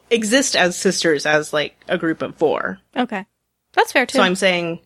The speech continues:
Speaker 1: 'cause they, I don't think they really necessarily consider Rachel one of them, do they?
Speaker 2: No, I don't think so. Rachel's used the sister word toward them, but I, I don't believe any of them have ever referred to her as such.
Speaker 1: You know, if it turns out that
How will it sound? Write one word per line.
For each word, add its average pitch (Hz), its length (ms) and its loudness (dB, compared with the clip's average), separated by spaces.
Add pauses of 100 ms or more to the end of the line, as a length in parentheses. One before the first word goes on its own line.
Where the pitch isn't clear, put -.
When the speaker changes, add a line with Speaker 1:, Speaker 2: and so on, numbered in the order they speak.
(140)
Speaker 1:
'cause 302 140 0
they, 339 220 2
I 233 60 2
don't 247 200 0
think 208 140 0
they 180 100 4
really 175 340 -2 (320)
necessarily 170 640 0
consider 160 420 -2
Rachel 156 460 0
one 143 160 0
of 156 100 -6
them, 143 200 -2
do 156 180 -4
they? 180 260 -4 (260)
Speaker 2:
No, 254 560 2 (320)
I 247 120 0
don't 226 180 -2
think 185 160 -6
so. 190 280 -4
Rachel's 254 440 2 (480)
used 226 460 0
the 226 80 -2
sister 208 320 -2
word 196 260 0
toward 202 260 -2
them, 202 140 -2
but 202 140 0
I, 190 140 0
I 214 120 2
don't 214 200 -2
believe 208 280 -2
any 220 300 0
of 202 80 -4
them 208 140 -2
have 202 180 -4
ever 208 260 0
referred - 340 -4
to - 80 -6
her 202 160 -2
as - 140 -2
such. - 420 -6 (920)
Speaker 1:
You 202 120 -2
know, 151 180 -2
if 190 140 -2
it 202 100 0
turns 196 300 2
out 170 300 0
that 175 260 0